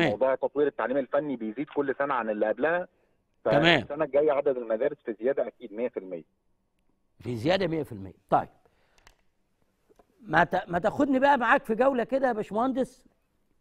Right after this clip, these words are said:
Speaker 2: ومدارس ابدأ دي، احنا عملنا جولة قبل كده في المدارس الخاصة ب-، ب-، ب-، بين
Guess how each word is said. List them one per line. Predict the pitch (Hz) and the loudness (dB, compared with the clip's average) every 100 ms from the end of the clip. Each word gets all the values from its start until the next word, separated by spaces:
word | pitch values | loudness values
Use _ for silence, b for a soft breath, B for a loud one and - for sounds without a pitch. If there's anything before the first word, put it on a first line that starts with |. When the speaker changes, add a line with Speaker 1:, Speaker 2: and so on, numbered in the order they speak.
| _ _ - | _ _ -8
Speaker 2:
ومدارس | 147 175 233 233 | -2 0 2 0
ابدأ | 240 247 208 196 | 0 0 2 -2
دي، | 190 240 370 _ - | -2 -10 -10 _ -14
احنا | 156 175 | -10 -4
عملنا | 160 185 226 208 | -2 0 0 0
جولة | 226 226 196 | 0 0 -2
قبل | 165 165 | -4 -6
كده | 208 226 - - b b b | -2 0 -2 -4 b b b
في | - 185 190 | -6 -4 -2
المدارس | 170 160 165 226 220 | -2 -2 -2 -2 -4
الخاصة | 180 - 208 - | -8 -6 -6 -4
ب-، | 170 | -4
ب-، | 160 156 147 147 139 139 131 | -2 -4 -4 -6 -6 -6 -4
ب-، | 147 147 135 147 143 | -2 0 -2 -4 -2
بين | 190 196 | -2 -2